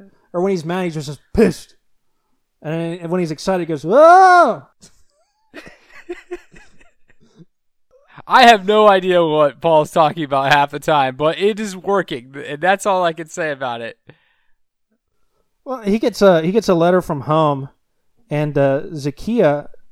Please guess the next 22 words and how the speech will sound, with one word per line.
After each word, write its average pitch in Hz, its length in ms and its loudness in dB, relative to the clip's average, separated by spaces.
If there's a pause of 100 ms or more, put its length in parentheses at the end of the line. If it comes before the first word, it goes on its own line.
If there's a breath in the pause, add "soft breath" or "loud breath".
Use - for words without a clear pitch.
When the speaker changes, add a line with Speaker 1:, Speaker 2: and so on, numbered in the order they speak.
(200)
Speaker 1:
she - 180 -8
starts 185 300 -4
being 180 180 -6
emotional 160 500 -6
in 135 80 -8
the 123 60 -20 (180)
diary 180 280 -4
room. 123 220 -12
Is 151 140 -8
this 294 160 -8
the - 100 -2
first 214 340 -4
time 185 260 -6
we 190 100 -6
see 190 300 -8
Zakiya 185 600 -4 (300 soft breath)
in 190 100 -4
the 180 80 0
diary 151 380 -2
room? 233 200 -4 (260 soft breath)
She - 180 -4
hasn't, 233 240 -2